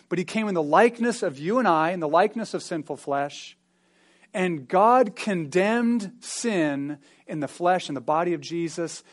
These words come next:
your sin and my sin, all who trust in him. And by that sacrifice, he saves his people from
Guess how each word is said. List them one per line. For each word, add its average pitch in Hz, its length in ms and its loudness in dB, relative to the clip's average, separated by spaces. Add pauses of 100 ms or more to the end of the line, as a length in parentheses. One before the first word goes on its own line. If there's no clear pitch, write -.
(180)
your 233 300 6
sin 233 600 -2 (280)
and 175 200 0
my 165 220 2
sin, 104 520 -10 (840)
all 147 260 -2
who 151 120 -8
trust - 500 -6 (680)
in 131 380 -8 (180)
him. 113 600 -10 (840)
And 151 340 -4
by 202 300 0
that 208 260 -2
sacrifice, 143 1120 -10 (340)
he 202 280 -8
saves 156 960 -4 (560)
his 165 360 -14
people 127 720 -12 (240)
from 131 640 -12